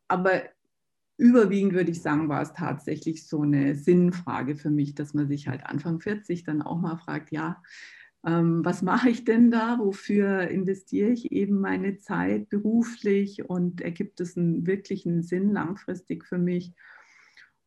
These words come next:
Und den habe ich ja unterm Strich auch nicht mehr gesehen. Es sind natürlich schöne Produkte, Musik und so, hat auch Spaß gemacht.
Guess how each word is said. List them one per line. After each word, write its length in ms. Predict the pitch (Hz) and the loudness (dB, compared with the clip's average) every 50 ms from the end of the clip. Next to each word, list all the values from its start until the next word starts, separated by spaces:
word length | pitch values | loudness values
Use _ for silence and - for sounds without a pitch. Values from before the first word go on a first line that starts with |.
| _ - | _ -6
Und 280 | - 165 160 156 143 | -2 0 2 2 2
den 200 | 160 160 151 151 | 2 0 0 0
habe 160 | 160 160 165 165 | -2 -2 -2 -2
ich 320 | 160 - - - - - _ _ _ _ _ - - - | -2 -4 -10 -18 -20 -20 _ _ _ _ _ -18 -12 -8
ja 160 | 170 156 160 | -6 -6 -4
unterm 320 | 143 156 170 170 170 165 | -2 -2 0 0 0 0
Strich 420 | 160 160 - - 170 165 165 - - | -2 -2 -4 -4 -4 -4 -4 -4 -6
auch 260 | 131 156 156 - - | -6 -6 -6 -6 -4
nicht 280 | 180 180 175 170 175 | -2 -2 -2 -2 0
mehr 220 | 175 156 151 147 143 | 0 2 2 2 0
gesehen. 400 | 147 151 147 - 117 113 113 151 | 0 -4 -6 -6 -6 -2 -2 -2
Es 120 | 202 214 | 0 2
sind 80 | 208 208 | 4 4
natürlich 320 | 202 - - 190 175 - | 4 4 2 0 -4 -2
schöne 220 | - 175 156 147 143 | 0 0 0 0 0
Produkte, 500 | - 180 170 - 269 262 - - - 202 | -4 -4 -4 -2 -4 -4 -4 0 2 4
Musik 500 | 202 196 196 196 - 208 214 214 214 214 | 4 4 2 0 0 0 0 0 0 0
und 120 | 202 196 | 0 0
so, 160 | 190 190 180 | 0 0 -4
hat 180 | 180 180 - - | -4 -6 -8 -10
auch 80 | - | -12
Spaß 460 | - - - - - - - - - - | -12 -10 -8 -6 -4 -4 -4 -6 -6 -4
gemacht. 440 | 180 180 170 160 156 160 165 - | -2 0 0 0 -2 -4 -6 -10